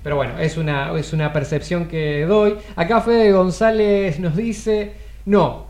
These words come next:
le queda grande y salió campeón con el equipo que le dejó el muñeco". O sea, dando a entender que De Michelis no puede ser técnico de River. Testino me, me dice, "Pablo, apoyo en todo lo que decís de, del técnico De Michelis". Vuelvo a repetir,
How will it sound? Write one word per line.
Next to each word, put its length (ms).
le 200
queda 280
grande 640
y 120
salió 640
campeón 540
con 200
el 120
equipo 340
que 100
le 100
dejó 260
el 80
muñeco". 380
O 60
sea, 200
dando 180
a 40
entender 300
que 120
De 100
Michelis 380
no 160
puede 280
ser 300
técnico 760
de 560
River. 400
Testino 580
me, 160
me 160
dice, 300
"Pablo, 400
apoyo 520
en 120
todo 180
lo 100
que 100
decís 380
de, 460
del 240
técnico 640
De 160
Michelis". 500
Vuelvo 300
a 40
repetir, 640